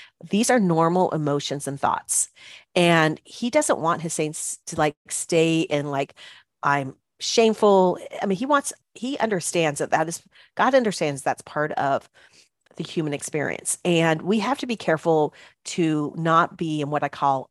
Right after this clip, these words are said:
all or nothing mentality. And what all or nothing mentality means, it means, like, you're really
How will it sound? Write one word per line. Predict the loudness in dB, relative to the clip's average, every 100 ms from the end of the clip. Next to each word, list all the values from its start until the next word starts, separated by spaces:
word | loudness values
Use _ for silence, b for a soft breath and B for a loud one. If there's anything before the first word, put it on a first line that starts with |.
| -4
all | 0 0 0 -4
or | -8
nothing | -8 -10 -10 -10
mentality. | -10 -8 -6 -6 -10 -12 _ _ B B B _ B B 2
And | 4 4 4 4
what | 4 4
all | 4 4 4
or |
nothing | 4 2 0 -4
mentality | -4 -6 -6 -6 -4 -4
means, | -4 -6
it | -6
means, | -2 0 0
like, | 0 0
you're | 0
really | 4 6 8 6